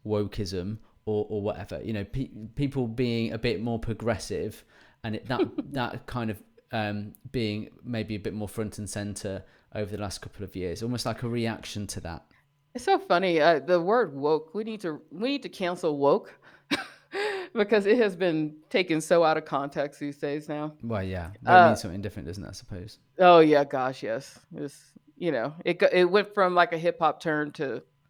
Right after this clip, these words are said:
Speaker 2: s-, things you see on Fox News
Speaker 1: Mm-hmm,
Speaker 2: now.
Speaker 1: mm-hmm, mm-hmm.
Speaker 2: Um, I, what I'm, what is interesting about Mister Tate is that I know as adults, we say this is, you know, stupid. M-,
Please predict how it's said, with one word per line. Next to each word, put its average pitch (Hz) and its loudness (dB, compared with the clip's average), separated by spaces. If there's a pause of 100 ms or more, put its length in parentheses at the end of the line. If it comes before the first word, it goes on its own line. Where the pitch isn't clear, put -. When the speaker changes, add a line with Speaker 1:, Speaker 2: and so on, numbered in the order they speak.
(280)
Speaker 2:
s-, - -20
things 156 -4
you 151 -8
see 147 -6
on 135 -2
Fox 143 2
News 135 -2
Speaker 1:
Mm-hmm, 117 -4
Speaker 2:
now. 127 -2
Speaker 1:
mm-hmm, 110 -8
mm-hmm. 107 -10 (140)
Speaker 2:
Um, 202 8 (340)
I, 254 6 (160)
what 202 6
I'm, 190 2 (300)
what 220 8
is 262 0
interesting 269 0
about 170 6 (280)
Mister 180 0 (220)
Tate 147 -2 (640)
is 170 2
that 175 10
I 180 8
know 202 4 (220)
as 175 6
adults, 170 0
we 165 -12
say 165 -2
this 151 -6
is, 143 -8
you 190 -8
know, 131 -4
stupid. 185 -6
M-, 160 -10